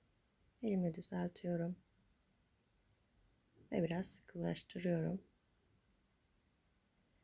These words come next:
İkinciyi yapıyoruz. Üçüncüyü. Şimdi buraya da bir tane popcorn yapacağız. Aman dikkat edin, üç tane değil dört tane yaparsanız bütün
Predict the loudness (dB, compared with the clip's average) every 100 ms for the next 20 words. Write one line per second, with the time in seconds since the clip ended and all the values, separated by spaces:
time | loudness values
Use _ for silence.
0 | _ _ _ -12 -12 -6 -6 -4 -2 0
1 | 0 -2 -2 0 0 -2 -8 -20 _ _
2 | _ _ _ _ _ _ _ _ _ _
3 | -18 -14 -10 -4 -4 0 0 2 0 -4
4 | -14 _ _ _ _ _ _ _ -10 4
5 | 4 6 4 4 2 -2 -2 -2 -4 -10
6 | -14 -6 -2 -2 -2 -6 -4 -4 -6 -16
7 | _ _ _ _ _ _ -20 _ _ -20
8 | -20 _ _ _ _ _ _ _ _ _
9 | _ -20 _ _ -4 0 2 2 -2 -4
10 | -6 -4 -2 0 -2 -4 -2 2 4 4
11 | 4 4 2 0 -2 -2 -2 -4 -2 -4
12 | -2 -4 -6 0 4 6 4 2